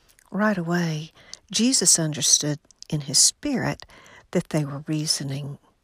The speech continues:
within themselves and said to them, "Why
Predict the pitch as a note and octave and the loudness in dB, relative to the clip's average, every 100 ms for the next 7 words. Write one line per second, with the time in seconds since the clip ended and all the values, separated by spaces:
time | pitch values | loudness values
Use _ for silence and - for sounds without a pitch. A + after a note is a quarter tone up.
0 | _ D#3 D3 - D#3 D3 C#3+ C3+ - C#3 | _ -8 -6 -2 -2 -2 -6 -6 -6 -4
1 | C#3+ F3+ C#3+ C#3+ - A3 G#3+ G3+ F#3 F3 | -4 -4 -4 -4 -2 0 0 0 0 0
2 | F3 - - - - _ _ F#3+ G3+ B3 | -2 -10 -16 -18 -20 _ _ -6 -4 -2
3 | D4+ F4+ F#4 | 0 0 0